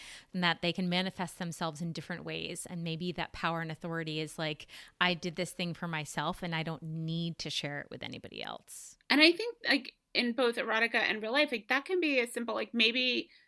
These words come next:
Speaker 2: someone's just not wearing underwear and they normally do, or they're, they just bought a vibrator and they're about to go home and use it. Like, I think there is a power in our an-, imagination or our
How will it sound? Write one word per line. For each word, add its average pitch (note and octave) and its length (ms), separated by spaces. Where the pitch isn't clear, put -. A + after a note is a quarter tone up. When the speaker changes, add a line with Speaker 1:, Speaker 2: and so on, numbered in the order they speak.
Speaker 2:
someone's A#3+ 380
just A#3 220
not G3 260
wearing A3 400
underwear G#3 520
and E3 180
they G3 120
normally G#3 520
do, G#3+ 400
or G#3+ 140
they're, G#3 280
they G#3+ 100
just - 240
bought A#3 160
a A3+ 60
vibrator G#3+ 520
and F#3 120
they're F#3+ 100
about G3+ 280
to G#3 80
go A3 140
home A3 200
and G#3+ 100
use B3+ 200
it. G#3 100
Like, - 140
I A#3+ 120
think E4 340
there A3+ 220
is C4 220
a B3+ 60
power G3+ 500
in G3 460
our G#3 280
an-, G3+ 220
imagination G3 840
or F3 160
our - 220